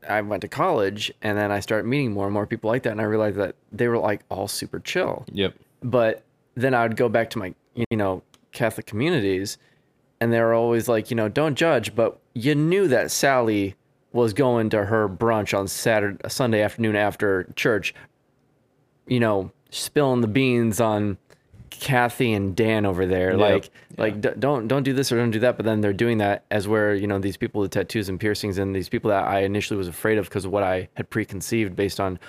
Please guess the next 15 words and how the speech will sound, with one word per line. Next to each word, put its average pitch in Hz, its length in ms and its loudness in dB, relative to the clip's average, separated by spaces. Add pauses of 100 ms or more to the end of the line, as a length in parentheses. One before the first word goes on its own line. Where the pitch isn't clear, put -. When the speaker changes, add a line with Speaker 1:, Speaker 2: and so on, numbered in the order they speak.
(160)
Speaker 1:
what - 120 -4
I 98 40 2
was 92 180 -2
taught 104 280 -2
and, 95 260 -6 (440)
um, 92 500 -2
what 107 140 0
was 98 360 0 (220)
presented 101 420 -2
to - 120 -4
me 104 160 -2
as 92 480 -2 (340)
quote 110 140 -4
unquote 95 260 -4
reality. 90 680 0